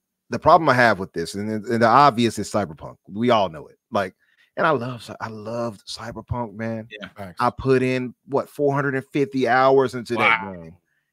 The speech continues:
Speaker 1: I'm
Speaker 2: That's
Speaker 1: not
Speaker 2: like
Speaker 1: even,
Speaker 2: my
Speaker 1: you
Speaker 2: brother.
Speaker 1: look up my,
Speaker 2: Holy
Speaker 1: you can look
Speaker 2: cow.
Speaker 1: me up right now on, <laughs> on Xbox, you'll see I'm telling the truth. Loved that game. I'm sure Phantom Liberty is great. I will get it eventually and play through it.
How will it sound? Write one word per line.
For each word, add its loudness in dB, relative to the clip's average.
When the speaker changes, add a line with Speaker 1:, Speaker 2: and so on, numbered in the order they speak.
Speaker 1:
I'm -4
Speaker 2:
That's -2
Speaker 1:
not 2
Speaker 2:
like -
Speaker 1:
even, -2
Speaker 2:
my -2
Speaker 1:
you -6
Speaker 2:
brother. 2
Speaker 1:
look 4
up 2
my, 4
Speaker 2:
Holy -2
Speaker 1:
you -6
can 2
look 6
Speaker 2:
cow. 4
Speaker 1:
me 6
up 2
right 2
now -2
on, -6
<laughs> -10
on -8
Xbox, -6
you'll -8
see -10
I'm -4
telling -8
the -14
truth. -14
Loved 0
that -16
game. -14
I'm -10
sure 0
Phantom -6
Liberty -6
is -12
great. -4
I -4
will -4
get -4
it -8
eventually -8
and -10
play -6
through -8
it. -10